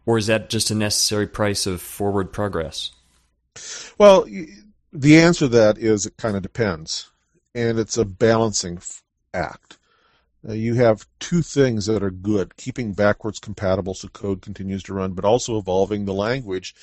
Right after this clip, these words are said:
Speaker 2: so that it changes over time and becomes, well, hopefully better. I think we have a unique opportunity with Ruby in that we can still, it's still small enough that we can continue to evolve it.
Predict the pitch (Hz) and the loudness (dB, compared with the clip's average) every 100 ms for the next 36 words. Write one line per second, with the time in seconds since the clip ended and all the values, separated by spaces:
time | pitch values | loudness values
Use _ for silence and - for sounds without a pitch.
0 | - - - 135 120 - - 123 123 117 | -20 -20 -4 2 2 0 -2 0 0 4
1 | 117 110 120 107 104 104 - 156 147 117 | 4 4 0 -2 -2 -10 -2 0 0 -2
2 | 110 117 - 117 107 113 - - _ _ | -8 -10 -4 -4 -4 -4 -6 -8 _ _
3 | _ _ - 113 151 - 101 104 143 170 | _ _ -4 0 0 0 -6 0 2 2
4 | 92 _ _ _ - - - - _ _ | -2 _ _ _ -20 -20 -20 -20 _ _
5 | _ _ _ _ _ _ _ 269 _ _ | _ _ _ _ _ _ _ -20 _ _
6 | 679 679 587 494 147 - 196 220 190 160 | _ _ -18 0 2 4 2 4 8 8
7 | 139 127 123 131 135 156 165 135 - 151 | 8 6 6 2 0 2 2 2 0 -8
8 | 151 120 104 120 113 113 113 - 127 120 | -4 -4 0 -2 0 0 -2 -4 -6 0
9 | 120 117 127 117 120 113 - _ - 156 | 2 2 0 -8 -8 -2 -2 _ 4 4
10 | 110 - - - 170 170 170 - - 151 | 4 0 -2 4 6 8 6 2 -2 4
11 | 151 156 135 123 - 123 117 - - 131 | 6 6 6 2 0 -6 -6 -8 -8 -4
12 | 131 131 - 117 120 113 110 - 104 95 | -2 -4 -8 -12 -8 -8 -8 -6 -8 0
13 | 104 104 101 85 | 2 2 2 -4